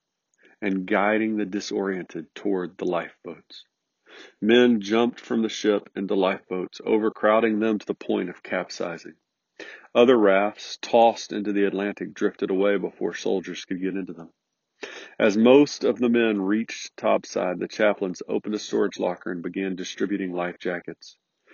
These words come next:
When there were no more life jackets available, the chaplains, astonished onlookers, taking off theirs,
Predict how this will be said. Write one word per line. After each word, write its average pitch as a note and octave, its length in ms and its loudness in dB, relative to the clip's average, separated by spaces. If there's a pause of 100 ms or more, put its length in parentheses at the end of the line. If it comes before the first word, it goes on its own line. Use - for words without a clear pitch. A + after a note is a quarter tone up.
(200)
When A2 160 4
there G#2+ 140 6
were G2+ 140 4
no A2 320 2
more A#2+ 280 0
life G#2+ 300 2
jackets G#2 420 -6
available, F2+ 420 -2
the F2 100 -6
chaplains, F#2+ 540 -2
astonished G#2 600 -6
onlookers, F2 640 -10
taking A2 380 -2
off A2 280 -2
theirs, G2 480 -4